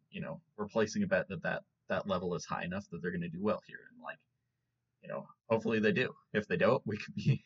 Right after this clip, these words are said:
<laughs> we could be in some hot water. And then we're also going for a, a, like, we've got, we've got a lot of quality depth, but we don't have a lot of quantity depth. Like, the roster this year is,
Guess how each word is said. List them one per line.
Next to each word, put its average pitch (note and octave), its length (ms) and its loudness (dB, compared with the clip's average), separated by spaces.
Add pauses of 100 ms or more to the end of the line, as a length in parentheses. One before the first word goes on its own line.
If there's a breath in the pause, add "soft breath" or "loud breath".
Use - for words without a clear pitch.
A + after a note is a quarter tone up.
<laughs> - 80 -20
we - 80 -4
could - 140 -6
be G2+ 80 -2
in G2+ 120 0
some - 140 -8
hot - 240 -2
water. - 220 -2 (1160)
And G#2+ 100 6
then G2+ 60 4
we're A2 160 6
also C#3 240 0
going G#2 280 2
for F2+ 280 0
a, E2+ 160 2 (360)
a, G2 120 -2
like, A#1+ 240 -6 (1900)
we've A2+ 140 -2
got, C#3 380 2 (120)
we've A2+ 140 -2
got C3 140 0
a C#3+ 80 -2
lot D#3 120 0
of G#2 140 0 (100)
quality G#2 640 -2
depth, D3+ 420 -4 (300)
but A2 60 0
we G#2 120 4
don't G#2+ 180 2
have C3 100 -4
a A#2+ 40 0
lot G2+ 180 0
of - 80 -4 (100)
quantity - 500 -6
depth. - 200 -16 (500)
Like, - 140 -2
the - 80 -6
roster G#2 440 -2
this - 300 -6
year A2 160 -2
is, - 240 -8